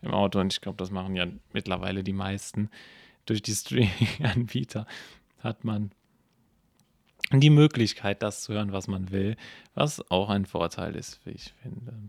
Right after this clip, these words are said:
Früher musste, gab's halt die Radiosender, die halt meistens durch, hm, durch Inhalte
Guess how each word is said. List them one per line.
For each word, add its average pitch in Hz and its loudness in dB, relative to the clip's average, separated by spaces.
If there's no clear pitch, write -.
Früher 110 4
musste, 107 0
gab's 98 -2
halt 101 -2
die 110 0
Radiosender, 101 4
die 104 0
halt - 2
meistens 107 4
durch, 107 -2
hm, 160 4
durch 143 2
Inhalte 151 2